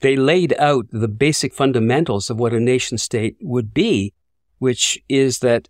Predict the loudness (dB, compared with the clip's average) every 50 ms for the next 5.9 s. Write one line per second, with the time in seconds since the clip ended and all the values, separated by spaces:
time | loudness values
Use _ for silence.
0 | _ _ 0 2 2 2 2 0 -4 -2 0 0 0 0 0 0 -2 0 -2 -2
1 | -4 -4 -2 0 -2 0 0 0 0 0 0 -2 -2 -4 -6 -4 -2 -2 -2 -2
2 | -4 -4 -2 0 0 0 0 0 0 0 0 0 -2 -2 0 0 0 0 0 0
3 | 0 -2 -2 -4 -6 -4 -2 -2 -2 -4 -4 -2 -2 -2 -2 -2 -2 -2 -4 -4
4 | -4 -4 -2 -2 -2 -2 -4 -8 -8 _ -6 -4 -4 -4 -4 -2 -2 -2 0 0
5 | 0 0 0 -2 -4 -6 -6 -6 -6 -4 -4 -4 -4 -6 -6 -12 -14